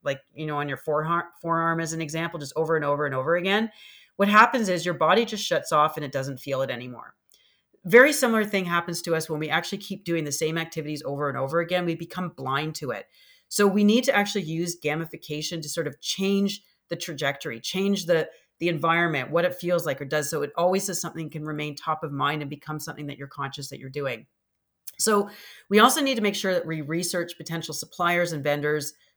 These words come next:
um, with a healthcare background, life ex-, life science experience. It's really, really important. Sometimes you'll have a lot of these sort of consumer-based electronics companies that wanna get into healthcare who don't necessarily understand the, you know, environment of hipaa,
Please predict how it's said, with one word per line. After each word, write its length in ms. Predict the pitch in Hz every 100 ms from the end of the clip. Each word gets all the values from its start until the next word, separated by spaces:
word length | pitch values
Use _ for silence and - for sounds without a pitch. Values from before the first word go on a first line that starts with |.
| _
um, 260 | 151 143 143
with 160 | 190
a 60 | 202
healthcare 460 | 165 180 175 180 151
background, 600 | 151 151 - 156 151 143
life 240 | 147 160
ex-, 240 | 170 - -
life 200 | 160 170
science 280 | 170 156 156
experience. 480 | 151 - 143 147
It's 160 | 143 -
really, 300 | 151 170 180
really 180 | 175 165
important. 600 | 143 - 143 147 156 - - - -
Sometimes 360 | - 190 196 190
you'll 80 | 185
have 140 | 180
a 40 | 156
lot 300 | 147 147 160
of 100 | 160
these 160 | 156
sort 140 | 165 151
of 100 | 151
consumer-based 800 | 156 - 165 165 143 151 151
electronics 600 | 147 143 - 147 160 165
companies 420 | - 180 175 170 170
that 120 | -
wanna 180 | 151 151
get 140 | 156
into 140 | 147
healthcare 640 | 131 143 147 - 185 196 196 - _ _
who 80 | 196
don't 240 | 180 220
necessarily 640 | 214 214 202 196 185 180 175
understand 640 | 165 170 156 165 160 160
the, 100 | 143 -
you 80 |
know, 80 | 151
environment 460 | 143 156 156 160 139
of 60 |
hipaa, 520 | 135 - 175 175 160